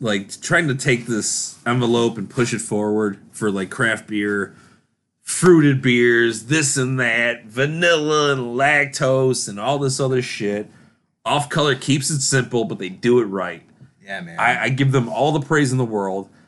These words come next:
Speaker 1: They, uh, never go outlandish, but they fucking, what they do deliver is home runs.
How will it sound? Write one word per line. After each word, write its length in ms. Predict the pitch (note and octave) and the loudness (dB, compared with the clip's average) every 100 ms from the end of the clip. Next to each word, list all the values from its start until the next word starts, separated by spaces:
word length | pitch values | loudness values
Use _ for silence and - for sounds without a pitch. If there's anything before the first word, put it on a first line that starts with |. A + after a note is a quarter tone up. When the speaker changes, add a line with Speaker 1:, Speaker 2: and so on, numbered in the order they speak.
| _ _ G#2+ | _ _ -4
Speaker 1:
They, 300 | G#2+ A2 G#2+ | 0 0 0
uh, 280 | G2 F#2+ F2+ _ _ _ _ _ _ _ | 0 -2 -6 _ _ _ _ _ _ _
never 340 | A#2 C3 D#3 E3+ | -2 0 2 2
go 180 | D#3+ D3 | 2 2
outlandish, 640 | C3+ G#2+ G2 G#2 C3+ C3+ | 0 -2 -4 -2 0 -2
but 180 | - G#2+ | -6 -8
they 100 | F#2+ | -8
fucking, 680 | - - D3 C#3 A#2+ A#2 G#2 | -8 -6 -4 -2 -4 -6 -6
what 140 | A2+ | -2
they 100 | A2+ | -2
do 340 | G#2 G#2 C#3+ D3+ | -2 -2 2 4
deliver 680 | D3 B2+ B2+ B2 B2+ A#2+ - - | 4 4 2 2 0 0 -6 -10
is 140 | G2 | -10
home 260 | - A#2 G#2+ | -6 -6 -4
runs. 420 | F2+ E2+ - - | -6 -10 -18 -20